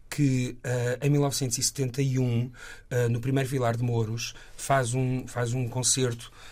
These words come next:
ah, absolutamente extraordinário chamado Black Crown, que depois dá origem a um espetáculo. E esse espetáculo foi apresentado no São Luís. Foi de tal maneira, ah, revolucionário, não, não apenas porque era das poucas vezes que artistas negros subiam ao palco,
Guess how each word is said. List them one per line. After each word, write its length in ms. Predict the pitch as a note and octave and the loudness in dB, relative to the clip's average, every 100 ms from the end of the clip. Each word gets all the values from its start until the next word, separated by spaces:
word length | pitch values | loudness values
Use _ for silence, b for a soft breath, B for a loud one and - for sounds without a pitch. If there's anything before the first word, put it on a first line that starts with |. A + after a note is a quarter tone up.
| B D#3 | B -4
ah, 220 | B2+ B2+ | -2 -2
absolutamente 460 | A#2 C3 A#2 A#2 - | -2 -4 -2 -2 0
extraordinário 520 | B2+ A#2+ C3 D3+ D3+ | -2 0 2 2 2
chamado 380 | D3 B2+ A2 A#2+ | 0 0 -2 -2
Black 260 | B2+ B2 | -4 -4
Crown, 320 | - B2+ C3 | -2 0 0
que 140 | C3+ - | -4 -6
depois 220 | C#3+ C3 | -2 0
dá 120 | C#3 | 2
origem 380 | C3+ C#3 C#3 C#3 | 2 2 2 2
a 40 | |
um 60 | C#3+ | 2
espetáculo. 640 | - D#3 D3+ D3 C#3+ C3+ - B B D3 | 0 -2 2 2 2 -6 -8 B B 0
E 80 | |
esse 120 | D3+ - | 2 2
espetáculo 380 | D3+ E3 D#3+ | 0 0 -2
foi 180 | - E3+ | -2 -2
apresentado 440 | D#3+ D3 C#3+ C#3+ B2+ | -2 -2 0 0 2
no 80 | |
São 200 | - C3+ | 0 0
Luís. 380 | B2 A2 F#2+ - - B | 0 0 -2 -4 -8 B
Foi 140 | - D3 | -2 0
de 60 | |
tal 180 | - F3+ | 4 4
maneira, 640 | E3+ D#3 C3+ B2+ A#2+ A#2 A#2 B - | 6 4 4 2 2 2 -2 B -6
ah, 40 | B2+ | -2
revolucionário, 800 | C3 A2 C#3 - C3 A2+ A#2 | -2 0 -2 0 0 0 0
não, 120 | B2 C3 - | 0 -2 0
não 140 | C#3 | 0
apenas 320 | C#3+ D3 C3+ | 2 0 0
porque 400 | - C3+ - C#3 | -4 -8 -2 0
era 160 | C3 B2 | 0 0
das 160 | B2+ | -2
poucas 440 | - F3+ F#3 D#3+ B2 | -2 -2 -2 -2 -2
vezes 500 | B2+ C#3 A#2+ - - B B - | 0 2 2 0 -2 B B -8
que 240 | - D#3 C#3 | 2 4 4
artistas 460 | - D#3 D#3 B2 | 4 -2 0 0
negros 360 | D#3 C#3+ A#2 - | 2 0 -2 -4
subiam 400 | D3 D#3+ E3+ C#3 | -2 0 0 2
ao 140 | B2+ | 0
palco, 500 | B2 C3 B2 A#2 - | 2 4 4 0 -8